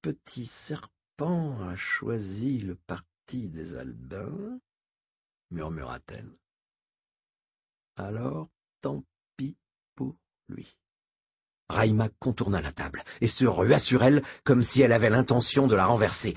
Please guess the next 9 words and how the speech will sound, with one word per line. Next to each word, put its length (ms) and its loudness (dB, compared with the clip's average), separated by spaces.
mais 140 6
elle 160 6
s'arrêta 520 4
avant 280 4
que 140 -2
leur 220 -2
corps 260 0
ne 80 0
s'entrechoque, 640 -6